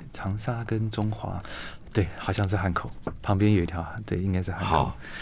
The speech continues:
Speaker 1: 那这座，
Speaker 2: 这个还在？
Speaker 1: 这座庙，它一半还在，它的台基是钢筋混凝土的。
Speaker 2: 嗯。
Speaker 1: 这间庙非常漂亮，它叫西本愿寺。
Speaker 2: 哦，我知道了。
Speaker 1: 京都的那个西本愿寺，它在台-
Speaker 2: 现在改名字叫什么，什么，什么，什么一个古迹，什么？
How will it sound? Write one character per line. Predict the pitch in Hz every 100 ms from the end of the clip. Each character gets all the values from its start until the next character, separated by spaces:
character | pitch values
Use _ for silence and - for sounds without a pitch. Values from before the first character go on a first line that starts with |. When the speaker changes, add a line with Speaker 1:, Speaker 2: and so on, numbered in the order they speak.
| - - -
Speaker 1:
那 | 117 -
这 | -
座， | 135
Speaker 2:
这 |
个 | 135
还 | 113
在？ | 113 76 - -
Speaker 1:
这 | 151
座 | 135 127
庙， | 123 110 - - -
它 | - 123 -
一 | 107
半 | - 120 87
还 | 85
在， | 82 95 82 -
它 | - 117
的 | 110
台 | - - 92
基 | 101 - 113 117 - - -
是 | - 110 -
钢 | 110 107
筋 | 107
混 | 113
凝 | 95 85
土 | 110
的。 | - 101 - - - - -
Speaker 2:
嗯。 | 123 120
Speaker 1:
这 | 90
间 | 117
庙 | 120
非 | 107
常 | 123 95
漂 | 104 98
亮， | 92 85
它 | 104
叫 | 110
西 | 101 - 110
本 | 92
愿 | 80 95 87
寺。 | - 101 78 - - - -
Speaker 2:
哦， | 127
我 | 87
知 | 82 85
道 | 76 67
了。 | 62 - -
Speaker 1:
京 | 123 123
都 | 120 120
的 | 101
那 | 98
个 | 92
西 | - 98
本 | 82
愿 | 85 82
寺， | - - - - - - - -
它 | -
在 | 101 104 98
台- | - -
Speaker 2:
现 | 165
在 | 139 123
改 | - 78
名 | 71 67 80
字 | 104 92
叫 | 78 98
什 | 85 -
么， | 65 82
什 | - 65
么， | 76
什 | 71 67
么， | 65 73
什 | 73 -
么 | 69 73
一 |
个 | 73
古 | 71 - 65
迹， | - 71
什 | 67
么？ | 60